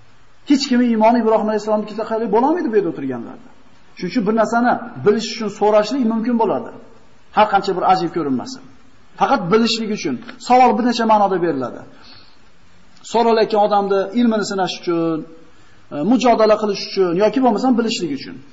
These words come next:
Kim ilmni, Rasululloh sollallohu alayhi vasallam, ahmoqlar bilan tortishlik uchun, ulamolarga savol berib qotilishlik uchun o'rganadigan bo'lsa, u ilm ilm emas.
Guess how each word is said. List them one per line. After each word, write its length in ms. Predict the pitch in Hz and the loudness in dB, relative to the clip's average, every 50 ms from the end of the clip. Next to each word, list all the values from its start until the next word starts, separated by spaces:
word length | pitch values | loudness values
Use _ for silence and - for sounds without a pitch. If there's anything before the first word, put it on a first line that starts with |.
| - - - - - - - - - - - - - - - | -20 -20 -20 -20 -20 -20 -20 -20 -20 -20 -20 -20 -20 -14 -6
Kim 180 | 277 240 240 | -2 2 2
ilmni, 480 | 240 226 214 208 214 208 208 208 247 233 196 - - - - | 2 2 0 0 0 0 2 4 4 2 2 0 -4 -12 -12
Rasululloh 340 | - 170 170 165 175 175 | -8 -8 -8 -6 -6 -8
sollallohu 180 | 165 170 156 151 | -6 -6 -8 -8
alayhi 100 | - 156 | -6 -6
vasallam, 200 | 135 123 113 104 - - - - - - - - | -6 -6 -6 -8 -12 -18 -20 -20 -20 -8 0 2
ahmoqlar 460 | 165 170 175 208 226 220 214 220 220 | 2 2 4 6 6 6 6 6 4
bilan 180 | 208 226 226 226 | 4 2 0 2
tortishlik 460 | - - 220 220 - - 214 220 208 | 2 2 2 2 0 -4 -6 -6 -6
uchun, 240 | 220 - - 180 139 113 - - - - - - | -6 -6 -4 -6 -6 -6 -8 -14 -20 -20 -16 -6
ulamolarga 580 | - 202 202 214 214 220 220 220 220 220 226 214 | 0 2 4 4 6 6 4 4 4 2 0 -2
savol 300 | - - 214 220 220 214 | 0 2 4 6 6 6
berib 220 | 202 220 214 214 | 4 2 0 0
qotilishlik 460 | - - 220 220 214 208 196 214 214 202 | -2 -4 -6 -6 -6 -10 -8 -6 -6 -6
uchun 260 | 214 - 240 196 143 120 - - - - - - - - - - - - - - - - - - - - - - | -4 -2 -2 0 -2 -2 -6 -10 -20 -20 -20 -20 -20 -20 -20 -20 -20 -20 -20 -20 -20 -20 -20 -20 -20 -20 -8 0
o'rganadigan 580 | - 196 190 175 196 180 180 175 175 190 190 196 | 2 2 4 4 2 2 2 0 0 0 -2 -2
bo'lsa, 240 | 196 208 196 - 254 269 294 294 - - - - - | -2 -4 -2 -2 -2 -2 -2 -4 -8 -16 -20 -20 -10
u 100 | - 196 180 | -4 -2 -2
ilm 240 | 190 185 165 156 165 | 0 0 0 0 0
ilm 200 | 170 160 151 131 | 0 -2 -2 -2
emas. 260 | 120 104 85 - - | -4 -6 -8 -14 -14